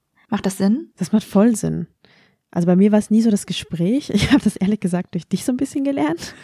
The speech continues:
Speaker 1: <laughs>
Speaker 2: Also ich habe früher voll selten Freunde angerufen, wenn es mir schlecht ging.
Speaker 1: Ich, ich mach das halt mit meinen Cousinen voll oft irgendwie. So, ich heule und dann rufe ich irgendwie Matan oder Itan an und dann schluchzen wir einfach ins Telefon und meistens dann an,
Speaker 2: <laughs>
Speaker 1: und dann,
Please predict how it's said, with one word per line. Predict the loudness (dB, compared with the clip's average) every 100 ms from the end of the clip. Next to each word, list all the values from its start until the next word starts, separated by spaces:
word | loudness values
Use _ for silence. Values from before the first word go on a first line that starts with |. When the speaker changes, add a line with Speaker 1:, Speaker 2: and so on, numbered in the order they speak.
| -2
Speaker 1:
<laughs> | -2 -2 -2 -4 -4 -2
Speaker 2:
Also | 0 2
ich |
habe | 0 0
früher | -2 2
voll | 2 2
selten | -2 -4
Freunde | 0 0 2
angerufen, | 0 -2 -2 -2 -4
wenn | -6
es | -6
mir | -10
schlecht | -6 -8 -6
ging. | -6 -4 0
Speaker 1:
Ich, | 0 0 -12 -4
ich | -2
mach | 0 0
das | 0
halt | -2
mit | -2
meinen | 0 0
Cousinen | 0 -2 -2 -4
voll | -2 -2 2
oft | 0 0
irgendwie. | -6 -4 -8 -10 -20 -6
So, | -2 -2 -2
ich | -6 0
heule | 2 4 4 2 0 -8
und | -8 -2
dann | -2
rufe | -2 -2
ich | -2 0
irgendwie | -2 0 -4 -6 -10
Matan | -2 0 0 0
oder | 0
Itan | -2 -2 -2 0
an | -2 -2 -8 -4
und | 0 0
dann | 0
schluchzen | -2 -4 -4 -6
wir | 0 0
einfach | 0 -2
ins | -4 -4
Telefon | 0 0 0 -2 -4
und | 0
meistens | 0 0 -2 -4
dann | -4 -2
an, | -2 -2 -2
Speaker 2:
<laughs> | 0 2
Speaker 1:
und | 4
dann, | 4 2